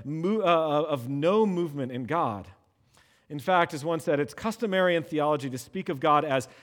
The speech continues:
actus purus, a God who is always in action.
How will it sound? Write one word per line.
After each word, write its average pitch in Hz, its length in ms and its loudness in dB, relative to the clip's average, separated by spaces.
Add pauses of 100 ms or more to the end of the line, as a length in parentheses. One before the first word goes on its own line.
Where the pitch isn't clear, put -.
(160)
actus 196 600 -4
purus, - 720 -6 (800)
a 123 60 -10
God 185 280 2
who 190 180 0
is 160 160 0 (140)
always 170 720 0
in 123 160 -6
action. 92 460 -14